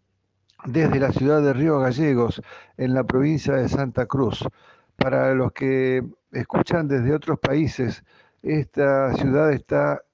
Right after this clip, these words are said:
en el extremo sur de ese triángulo que es la América del Sur. Allí donde termina el triángulo, el, el último puntito en el sur es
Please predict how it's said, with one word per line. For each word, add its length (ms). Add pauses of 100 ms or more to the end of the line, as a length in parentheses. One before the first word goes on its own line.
en 220
el 120
extremo 600
sur 600 (100)
de 280
ese 200
triángulo 720
que 240
es 280
la 260
América 480
del 180
Sur. 340 (420)
Allí 220
donde 360
termina 680 (800)
el 280
triángulo, 840 (100)
el, 260
el 240
último 360
puntito 640
en 180
el 60
sur 380 (380)
es 360